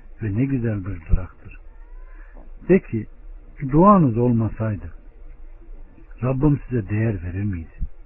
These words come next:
Gerçekten yalanladınız, o halde azap yakanızı bırakmayacaktır. Allah Subhanahu ve Teala inanan kullarının niteliklerini,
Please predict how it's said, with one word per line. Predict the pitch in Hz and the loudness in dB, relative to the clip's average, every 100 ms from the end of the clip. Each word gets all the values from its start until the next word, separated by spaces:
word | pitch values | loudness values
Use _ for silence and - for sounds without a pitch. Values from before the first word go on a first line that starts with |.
| - - - - - - | -18 -20 -20 -20 -20 -2
Gerçekten | 143 180 - 156 - 123 | 4 4 4 -2 2 0
yalanladınız, | 107 98 107 123 131 131 147 170 - - - - - - - | 2 0 0 4 4 6 4 2 -2 -14 -18 -18 -20 -14 -2
o | 147 | 6
halde | 127 107 92 | 6 6 -2
azap | - 113 104 113 101 | -8 -4 -4 -4 -6
yakanızı | 98 101 92 85 101 113 - - - - - | -8 -8 -10 -6 -8 -8 -12 -20 -20 -2 0
bırakmayacaktır. | 95 87 - 85 87 87 - - - - - - - - - - - - - - - - - - - - - | 0 -4 -14 -14 -14 -16 -16 -12 -12 -12 -16 -18 -20 -20 -20 -20 -20 -18 -20 -20 -20 -20 -20 -20 -20 -20 -8
Allah | 131 147 160 - | -2 0 -2 -2
Subhanahu | - 170 160 - 110 | 0 2 0 -2 -6
ve | 110 | -6
Teala | - 101 95 104 151 - - - - - - - - - | -6 -8 -8 -8 -10 -16 -20 -20 -20 -20 -20 -20 -20 -6
inanan | 135 131 143 165 151 | 2 4 6 6 4
kullarının | - 113 101 104 98 101 | 4 4 4 -2 -4 -2
niteliklerini, | 107 - 110 107 - 107 98 135 | -4 -2 -2 -2 -6 -6 -2 -4